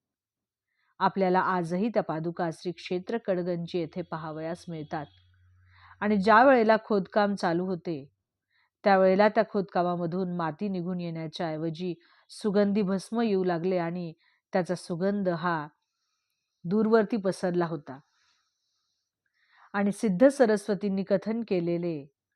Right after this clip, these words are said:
व श्री सरस्वती गंगाधर यांच्या हस्ते लिहिलेले श्री गुरुचरित्र-, श्री गुरुचरित्राची पोथी आजही या ठिकाणी गुप्त रूपात आहे असे म्हटले जाते.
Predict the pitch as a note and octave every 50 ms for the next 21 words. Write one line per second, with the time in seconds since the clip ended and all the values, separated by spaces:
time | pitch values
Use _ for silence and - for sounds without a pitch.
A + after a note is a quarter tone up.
0 | _ _ _ _ _ _ _ - G#3 G3+ G3+ - A3 G3+ - G#3+ G3+ G3 G3 F#3+
1 | - G3+ G3 - B3 A3 A3 G3+ F#3+ F#3 F#3 F3 F3 F3+ F#3+ F#3 F#3 F3 E3 E3
2 | D#3+ - F3 F3 E3+ E3 - - E3+ E3 D#3+ E3 E3+ D#3 D#3+ F3 F#3+ F#3 D#3+ C#3+
3 | - _ _ _ _ _ _ _ _ _ _ _ _ _ _ - - - A#3 A3+
4 | F#3+ G#3 G3+ G#3 - - G#3 G3 G3 E3+ - G3+ G3 F#3+ - - F#3 F3+ - -
5 | - B3+ B3+ A3 A3 A3+ A3+ G#3 - - G3+ F#3+ G3 F#3 - F#3+ F3+ E3+ - -
6 | F3 - F3+ F3 E3 - - F3+ E3 D#3 D#3+ E3 D#3+ F3+ F3+ F#3 G#3 G3 E3+ E3+
7 | - E3+ - - D#3+ D#3+ E3 D#3 E3+ D#3+ - - F#3+ F#3 F#3+ E3 - E3 D#3 -
8 | D#3 D#3 E3 F3 E3+ D#3 - - E3 D#3 D#3 D3 D3 D3 E3 F3 F3 F#3+ F3 E3
9 | - -